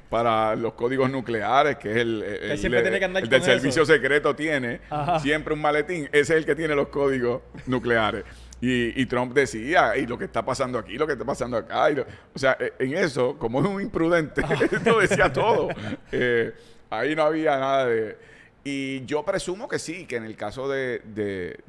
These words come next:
Speaker 1: del gobernador de Puerto Rico tiene acceso a información de seguridad, tiene acceso a información, no sé si tanto histórica,
Speaker 3: Ok.
Speaker 1: eh, con respecto a, a, pues, eh, información que hemos estado discutiendo aquí o, o información adicional que no se sepa.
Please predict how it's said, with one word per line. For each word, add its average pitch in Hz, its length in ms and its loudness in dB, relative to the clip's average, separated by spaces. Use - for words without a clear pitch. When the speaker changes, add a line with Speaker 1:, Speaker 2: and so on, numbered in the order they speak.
Speaker 1:
del 95 160 -8
gobernador 92 380 -6
de 110 80 -4
Puerto 110 180 -4
Rico 117 180 -10
tiene 135 260 -12
acceso 127 380 -10
a - 20 -8
información 110 840 -10
de 104 80 -6
seguridad, 90 500 -12
tiene 123 160 -12
acceso 107 300 -12
a - 20 -10
información, 95 720 -8
no 120 240 -4
sé 165 100 -6
si 131 140 -8
tanto 147 280 -4
histórica, 117 760 -4
Speaker 3:
Ok. 139 140 -10
Speaker 1:
eh, 92 340 -6
con 95 140 -10
respecto 95 580 -8
a, 82 220 -10
a, - 440 -14
pues, 82 160 -14
eh, 73 200 -14
información 101 420 -8
que 120 80 -4
hemos 117 120 -2
estado 117 180 -2
discutiendo 104 380 -6
aquí 110 280 -8
o, 92 220 -10
o 90 160 -12
información 90 460 -14
adicional 101 400 -12
que 92 80 -16
no 92 100 -16
se 90 120 -16
sepa. 90 340 -12